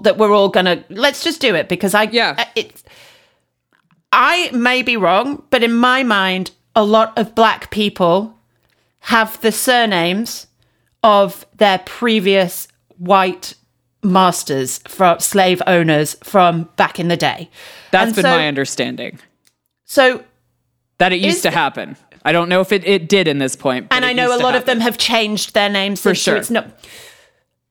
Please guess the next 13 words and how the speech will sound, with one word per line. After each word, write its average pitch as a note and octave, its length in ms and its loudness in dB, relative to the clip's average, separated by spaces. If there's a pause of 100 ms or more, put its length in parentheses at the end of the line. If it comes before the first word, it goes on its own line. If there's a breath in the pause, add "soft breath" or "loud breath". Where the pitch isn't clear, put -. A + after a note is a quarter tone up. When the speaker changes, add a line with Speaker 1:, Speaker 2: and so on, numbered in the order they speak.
(120)
Speaker 1:
But D4 260 0
is F#4+ 320 -2
there D4 440 0 (360)
a A#3+ 80 2
char-, B3+ 500 0 (200)
are, C4+ 160 0
are C#4+ 120 2
we F4 180 2
looking E4+ 300 2
at B3+ 100 0
a A#3 40 -4
possibility G#3+ 920 0
that G3 400 -2